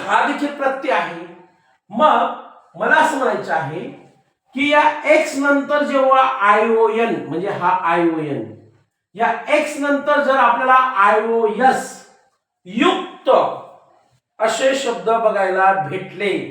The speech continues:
तेव्हा या एक्स चा उच्चार होतो श, म्हणजे अर्धा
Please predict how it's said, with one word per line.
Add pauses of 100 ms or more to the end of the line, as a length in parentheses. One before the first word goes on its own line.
(640)
तेव्हा
या
एक्स
चा
उच्चार
होतो (1400)
श,
म्हणजे
अर्धा